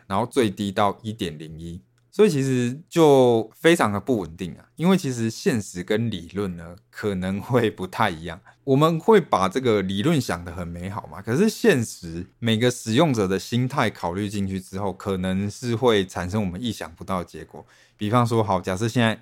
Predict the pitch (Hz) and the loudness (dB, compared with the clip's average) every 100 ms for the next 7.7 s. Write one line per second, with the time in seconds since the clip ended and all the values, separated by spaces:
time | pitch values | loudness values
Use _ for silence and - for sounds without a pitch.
0 | - 131 131 113 113 110 90 80 120 110 | 0 2 4 2 2 2 2 0 -2 0
1 | - 113 95 92 123 131 110 117 104 85 | 2 2 2 0 4 4 4 2 0 -4
2 | - 95 92 - - 190 196 113 123 160 | -4 -4 -4 -8 2 4 4 0 2 2
3 | 135 135 143 - 98 90 90 - 95 107 | 2 -2 -4 -2 -2 -4 -14 -8 -4 -2
4 | 98 107 104 113 113 104 104 110 107 101 | -2 0 -2 2 2 2 -2 -8 -6 -6
5 | 110 113 110 113 - 127 131 117 113 110 | 2 4 4 2 -2 2 2 0 2 2
6 | 92 90 95 92 98 76 76 123 123 120 | 2 -4 -8 -4 -4 -6 -2 2 4 6
7 | 113 - 90 92 90 92 | 4 2 -4 0 -2 -2